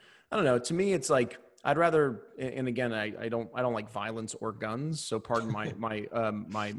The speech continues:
Speaker 1: my metaphor or simile or whatever it is, but, like, I'd rather use a sniper rifle, right? Like, I'd rather be, I'd rather have a specific target, be very specific, go after it than, you know,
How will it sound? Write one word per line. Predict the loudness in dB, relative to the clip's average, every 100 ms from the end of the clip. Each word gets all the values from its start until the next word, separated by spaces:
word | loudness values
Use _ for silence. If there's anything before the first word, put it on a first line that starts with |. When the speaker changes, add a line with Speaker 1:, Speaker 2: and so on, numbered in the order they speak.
| -8
Speaker 1:
my | -8
metaphor | -4 -2 -2 0 2 4
or | 2
simile | -2 -4 -4
or | -2
whatever | -2 -2 -2
it |
is, | -4 -4
but, | -4
like, | -4 -6 -10 -20 -2
I'd | 4
rather | 6 6
use | 4 2
a |
sniper | 2 2 2 4
rifle, | 2 2 -4 -8 -6
right? | 0 2 2
Like, | 2 0 -4 -20 _
I'd | 2 6
rather | 8 8
be, | 6 4 2 0
I'd | 0 4
rather | 6 6
have | 2
a |
specific | -2 -4 -4 -4 -4
target, | 0 2 2 0 -2 -8 _ _ _
be | -8 -6
very | 2 4 6
specific, | 4 -2 -4 -2
go | 4 4
after | 4 2 0
it | -2 0
than, | 0 0 0 -2 -4
you | -4
know, | -4 -4